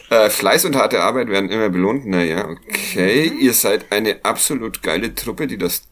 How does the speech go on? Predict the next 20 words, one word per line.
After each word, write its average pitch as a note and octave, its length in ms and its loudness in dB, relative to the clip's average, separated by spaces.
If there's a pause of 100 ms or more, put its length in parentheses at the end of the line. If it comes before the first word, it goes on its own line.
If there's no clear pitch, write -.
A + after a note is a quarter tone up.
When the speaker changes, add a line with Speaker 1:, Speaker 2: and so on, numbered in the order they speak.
Speaker 1:
drauf - 720 -4
hat. - 380 -2 (840)
Haut F#2+ 260 0
raus, E2 300 0
was G#2 220 -6
ihr D2+ 260 -4
habt. - 600 -8
Und F#2 300 -10 (420)
mit F2+ 260 -8
Spielwitz, G#2+ 1000 -4
egal F2 680 -2 (260)
gegen D#2+ 440 -2
wen, F2+ 400 0
mehr F2 220 -2
als F2+ 160 -4
etwas - 300 -10
schief - 400 -10
gehen D#2+ 340 -12
kann F2+ 400 -8
nicht. - 480 -4